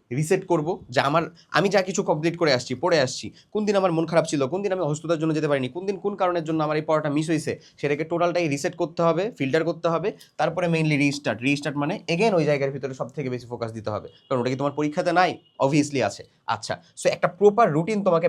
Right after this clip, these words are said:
মেইনটেইন করতেই হবে। হ্যাঁ, এই প্রপার রুটিনের দিন ভাগগুলো আমি আসো তোমাদেরকে করে দেখাই। First of all, বারো দিনের যে রোডম্যাপ, সে বারো দিনের রোডম্যাপে প্রথম এক থেকে দুই দিন, মানে প্রথম দিন এবং দ্বিতীয় দিন তোমার কাজটা কি হবে? সিম্পল, পুরনো পড়া একবার ঝালাই করা,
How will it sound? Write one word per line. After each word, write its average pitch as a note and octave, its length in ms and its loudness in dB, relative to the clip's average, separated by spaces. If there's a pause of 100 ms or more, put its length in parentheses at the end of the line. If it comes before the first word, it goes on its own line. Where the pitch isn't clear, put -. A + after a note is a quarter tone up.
মেইনটেইন D3+ 360 2
করতেই E3 380 0
হবে। E3 180 2 (240)
হ্যাঁ, G3 160 2 (280)
এই F3 120 -4
প্রপার G3 280 2
রুটিনের F#3+ 260 -2 (100)
দিন G#3+ 120 2 (100)
ভাগগুলো E3 380 0
আমি D3+ 180 0
আসো D#3 100 -6 (120)
তোমাদেরকে B2+ 420 -2
করে D#3+ 180 0
দেখাই। F#2+ 180 -8 (280)
First G3 240 0
of E3+ 100 -2
all, F2+ 100 -4 (300)
বারো D3 200 6
দিনের F#3 220 -2
যে E3 140 2
রোডম্যাপ, C3 400 0
সে D#3+ 160 -2
বারো C3 180 2
দিনের F3+ 180 0
রোডম্যাপে D#3+ 320 -2 (100)
প্রথম G3+ 220 -4 (220)
এক E3+ 80 -6 (180)
থেকে D#3+ 160 -4 (100)
দুই C#3 180 2
দিন, A#2 140 0
মানে B2 180 -2
প্রথম F3+ 200 -2 (160)
দিন G#3 100 -2 (100)
এবং D3 100 -2 (140)
দ্বিতীয় D#3+ 260 -2
দিন A2 160 -4
তোমার D#3+ 200 -2
কাজটা D3 280 0
কি D#3+ 140 -4
হবে? G#2 160 2 (300)
সিম্পল, E3+ 280 0 (260)
পুরনো G#3+ 320 4
পড়া F#3 160 2 (140)
একবার D#3 280 0
ঝালাই C#3+ 280 2
করা, A#2 100 0